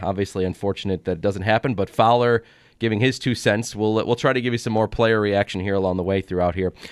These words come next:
our show here on Tee to Green as we welcome you back. Two hours today on W G R, seven to nine, uh, along with P G A Pro Jeff Metis and Kevin Sylvester. I'm Brian Koziel. Thanks for being with us here. So, uh, Fowler, always well-spoken, Kev. I know you've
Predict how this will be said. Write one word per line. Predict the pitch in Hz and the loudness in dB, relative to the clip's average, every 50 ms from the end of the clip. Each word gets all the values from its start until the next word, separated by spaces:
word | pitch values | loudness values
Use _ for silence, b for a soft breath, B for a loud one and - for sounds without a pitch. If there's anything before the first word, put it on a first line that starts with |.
| B B B | B B B
our | - | -2
show | - - 127 117 | 0 2 2 2
here | 107 113 110 | 4 2 2
on | 101 98 | 0 0
Tee | - - 123 | -2 -4 -4
to | 110 110 | -4 -2
Green | 107 117 117 | 0 0 0
as | 113 92 | 0 0
we | 95 | 0
welcome | 95 104 110 107 - | 0 0 0 0 0
you | 110 95 | -2 0
back. | 104 104 101 - | 2 2 2 0
Two | - 160 165 165 | 2 2 4 6
hours | 151 151 151 147 143 | 6 6 4 2 0
today | - 135 120 120 113 113 - B B B B B B | -2 0 2 2 2 2 -2 B B B B B B
on | - 113 113 | 0 2 4
W | 104 120 117 113 117 113 | 4 2 2 2 -4 -4
G | 95 - 117 113 | -4 -2 0 2
R, | 110 101 104 104 | 4 4 4 2
seven | - - 143 131 131 113 | 0 0 0 0 0 0
to | 113 | 0
nine, | 113 113 113 113 113 113 117 b b b b b b b b | 2 2 4 4 2 0 -2 b b b b b b b b
uh, | b 95 | b 2
along | 98 104 110 113 113 | 4 4 4 4 2
with | 110 101 - | 2 -2 -2
P | - 127 | -2 -2
G | 113 117 117 | 2 2 0
A | 113 | 0
Pro | - - 127 120 | 2 2 0 2
Jeff | 110 127 123 - - | 2 2 0 0 0
Metis | 110 120 120 123 - | -2 -2 -2 -2 -4
and | - - | -4 -2
Kevin | - 113 101 98 | -2 -2 -2 0
Sylvester. | - 107 107 127 131 - 135 107 | -2 2 2 2 2 2 0 -2
I'm | 101 101 | -2 0
Brian | - 98 92 92 | 0 0 0 0
Koziel. | 90 - 104 101 - 104 92 - | -2 -2 -2 -2 -2 -4 -4 -2
Thanks | 101 95 - | -2 -4 -4
for | - 90 | -4 -4
being | 90 87 85 | -4 -2 0
with | 90 90 90 | 0 0 0
us | 87 - | -2 -2
here. | - 101 87 82 80 B B B B B B B | -2 -2 -2 -2 -4 B B B B B B B
So, | - 104 95 95 | -2 0 0 2
uh, | 98 92 - - | 2 2 0 -2
Fowler, | - - 151 135 139 139 139 139 135 127 | -2 0 2 2 4 2 2 2 0 2
always | 120 127 131 127 120 113 110 | 2 2 2 2 0 -2 0
well-spoken, | 110 104 104 - - - 117 113 - 120 110 | 0 0 0 0 0 0 0 0 0 -2 -4
Kev. | - 123 113 104 104 95 - - - - | 0 2 4 4 2 0 -4 -16 -16 -10
I | - 95 | -8 -4
know | 98 98 | -4 -2
you've | 101 98 98 92 - | -2 -2 -4 -6 -8